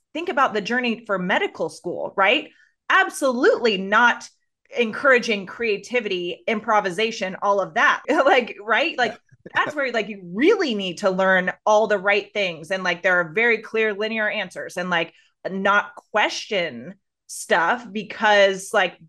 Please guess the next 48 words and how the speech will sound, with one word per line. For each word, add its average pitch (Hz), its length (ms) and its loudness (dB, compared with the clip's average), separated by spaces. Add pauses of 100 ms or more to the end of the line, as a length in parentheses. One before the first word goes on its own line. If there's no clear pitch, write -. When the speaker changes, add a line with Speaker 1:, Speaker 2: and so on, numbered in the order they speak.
Speaker 1:
then 196 220 0
that's 208 220 -4
how, 233 180 -2
like, 226 160 -4
somebody 262 680 -6 (500)
dies, 190 580 2
right? 196 260 -2
Because 180 380 -6
you're, 185 120 -2
like, 175 180 -2
deciding 190 420 -2
to, 185 100 -8
like, 185 240 -4
get, 202 240 0 (480)
like, 175 280 -4
to 220 180 2
do 233 240 -4
some 202 400 -10
medical 220 320 0
improv 220 520 -2 (320)
and 180 220 -2
all 175 220 0
of 160 120 -4
that. 98 220 -4 (100)
And 190 240 0
so 196 140 2
it 175 40 0
was, 196 120 -4
like, 185 200 -2
really 196 500 -2 (220)
seeing 233 400 -2
that 190 320 2
and 175 100 -10
how 185 220 -2
dangerous 185 560 -6
that, 175 320 0
like, 175 220 -4
just 202 260 -4
follow 196 220 2
the 185 100 -4
rules, 190 280 -4
do 202 100 -4
everything 185 300 -6
right, 180 280 0
ace 185 240 -8
your 180 100 -8
test, 180 460 -2
like, 165 340 -4